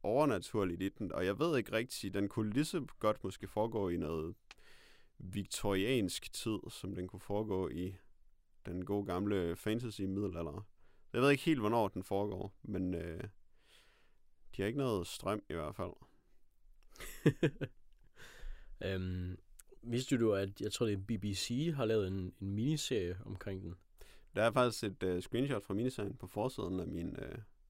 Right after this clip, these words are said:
Speaker 1: min bog, så det vidste
Speaker 2: Wow.
Speaker 1: jeg godt.
Speaker 2: Okay,
Speaker 1: Så
Speaker 2: classy.
Speaker 1: Jonathan Rhys Meyers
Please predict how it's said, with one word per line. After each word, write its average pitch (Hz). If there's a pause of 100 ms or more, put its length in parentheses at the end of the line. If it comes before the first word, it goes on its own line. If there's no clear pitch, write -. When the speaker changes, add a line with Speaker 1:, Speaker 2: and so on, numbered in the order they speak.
(680)
Speaker 1:
min 92
bog, 107 (460)
så -
det 117
vidste 104
Speaker 2:
Wow. 92
Speaker 1:
jeg 95 (100)
godt. 190
Speaker 2:
Okay, 131 (120)
Speaker 1:
Så -
Speaker 2:
classy. 151 (880)
Speaker 1:
Jonathan 98
Rhys 98
Meyers 104